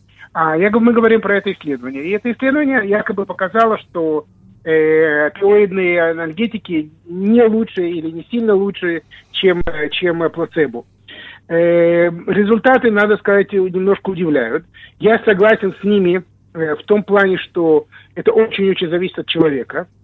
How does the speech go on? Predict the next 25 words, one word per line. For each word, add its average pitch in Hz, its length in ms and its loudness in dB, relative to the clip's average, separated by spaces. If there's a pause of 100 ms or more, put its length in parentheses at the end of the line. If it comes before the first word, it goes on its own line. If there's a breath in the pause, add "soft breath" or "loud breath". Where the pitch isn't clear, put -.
(340 loud breath)
Э, 151 280 0
насколько 170 480 0
человек, 180 460 -2
э, 156 280 2 (140)
восприимчив 170 580 -4
к 147 80 -8
боли, 190 320 4
насколько 170 420 -6
он 160 120 -8
готов 151 280 -6
её 156 120 -6
терпеть, 208 540 -2
и 165 40 -6
насколько 170 560 -4 (420 loud breath)
он, 175 280 2
э, 160 260 4 (300)
э, 156 560 2
у 165 120 -4
него 165 300 0
сп-, 175 180 -6
есть 175 180 0
способность 180 420 -4
пережить 185 420 0
это, 196 180 0
не, 190 240 2